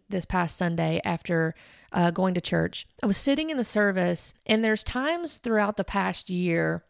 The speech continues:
a year and a half, that I had been sitting in, in the corporate gathering. One of the things that usually happens at the beginning of our church service is that there's a, a reading from one of the elders from, could be from the book of Psalms.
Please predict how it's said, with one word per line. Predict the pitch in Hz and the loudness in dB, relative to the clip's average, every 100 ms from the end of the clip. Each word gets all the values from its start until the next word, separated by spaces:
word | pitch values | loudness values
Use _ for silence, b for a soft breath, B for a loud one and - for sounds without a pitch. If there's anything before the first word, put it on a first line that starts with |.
| - | -2
a | 180 | 0
year | 208 269 | 0 0
and | 190 | 0
a | |
half, | 190 170 147 - _ | -2 -2 -4 -6 _
that | 202 214 196 - - - - | 0 2 2 0 -8 -12 -2
I | 208 226 | 2 2
had | 226 240 | 2 0
been | 254 | -2
sitting | 214 294 311 339 | -2 0 0 -2
in, | 285 220 - | -4 -6 -4
in | 196 190 180 - | -4 -2 -6 -8
the | 190 190 | -4 -4
corporate | - 208 214 220 180 | 0 -2 0 -4 -2
gathering. | 170 165 160 156 175 - - | 0 2 0 -4 -6 -10 -6
One | 208 226 | -2 0
of | 233 | 0
the | 214 | 0
things | 208 202 | 0 -2
that | 202 | -2
usually | 208 196 190 | -2 0 0
happens | 196 190 185 | -2 -2 -2
at | 180 | -2
the | 180 | -2
beginning | 190 180 | -2 0
of | 175 | 0
our | 170 | -2
church | - 180 | -2 -4
service | - 180 175 170 - | -2 -2 0 0 -2
is | 165 | -2
that | 185 - | -2 -2
there's | 185 175 | 0 2
a, | 175 | 0
a | - 170 | 0 -2
reading | 170 208 196 170 | 0 0 0 -4
from | - 180 | -4 -2
one | 180 | 0
of | 175 | 0
the | 175 | 0
elders | 170 175 170 160 | 0 0 0 -2
from, | - 185 165 160 B B B B | -2 -2 -2 -4 B B B B
could | - 311 | 0 2
be | 302 | 2
from | 262 | 2
the | 226 | 2
book | 214 214 | 2 2
of | - | 2
Psalms. | 185 175 180 214 214 | 4 4 2 -2 -6